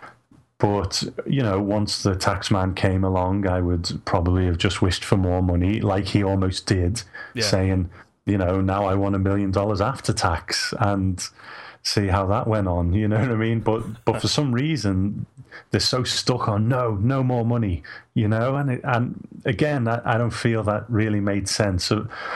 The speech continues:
Speaker 1: I guess it wouldn't have made for an entertaining episode if they're just like, "Okay, we want money.
Speaker 2: <laughs>
Speaker 1: Now we want more money."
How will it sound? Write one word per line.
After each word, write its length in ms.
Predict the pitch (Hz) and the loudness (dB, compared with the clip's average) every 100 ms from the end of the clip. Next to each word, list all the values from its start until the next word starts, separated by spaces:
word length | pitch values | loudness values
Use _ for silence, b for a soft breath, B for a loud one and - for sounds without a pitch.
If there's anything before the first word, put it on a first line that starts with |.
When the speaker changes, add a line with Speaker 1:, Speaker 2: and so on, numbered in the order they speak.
| B B _ _ | B B _ _
Speaker 1:
I 120 | - 113 | -2 0
guess 260 | 139 120 | 0 0
it 80 | 131 | 0
wouldn't 180 | 110 104 | 2 2
have 80 | 95 | 2
made 240 | 95 90 | 2 0
for 120 | - | 0
an 100 | 95 | 2
entertaining 500 | 90 82 - 98 87 | 2 0 0 2 2
episode 480 | 87 82 - 90 82 | 2 0 0 2 2
if 140 | 87 | 0
they're 100 | - | 0
just 220 | 90 90 - | 0 0 2
like, 200 | 87 107 | 2 2
"Okay, 360 | 117 113 101 | 0 0 0
we 100 | 98 | 2
want 200 | 98 101 | 0 0
money. 360 | 98 92 85 85 | 0 2 0 -4
Speaker 2:
<laughs> 640 | - - - - _ - - | -10 -16 -18 -20 _ -12 -2
Speaker 1:
Now 160 | 98 110 | 0 2
we 80 | |
want 220 | 107 110 110 | 2 0 2
more 240 | 107 101 | 2 0
money." 400 | 95 90 85 80 | 0 0 0 -4